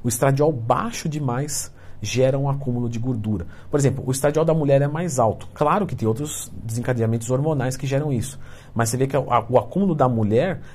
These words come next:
ela é mais nas pernas, glúteos, e o do homem é mais na barriga.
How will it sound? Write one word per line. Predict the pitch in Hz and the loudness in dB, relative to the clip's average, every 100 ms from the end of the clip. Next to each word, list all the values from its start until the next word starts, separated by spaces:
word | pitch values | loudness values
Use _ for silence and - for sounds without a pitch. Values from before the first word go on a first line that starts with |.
| - | -2
ela | 107 | 0
é | |
mais | 117 113 | 2 2
nas | 135 143 | 2 -2
pernas, | - 123 123 104 95 | 2 4 4 2 -2
glúteos, | 95 113 127 113 95 - - - - - | -2 0 2 0 -6 -10 -10 -14 -14 -4
e | 143 | 2
o | 156 | 4
do | 151 | 6
homem | 131 139 147 | 6 6 2
é | |
mais | 147 139 | 0 0
na | 139 | 2
barriga. | 139 170 135 113 85 | 2 2 0 0 -4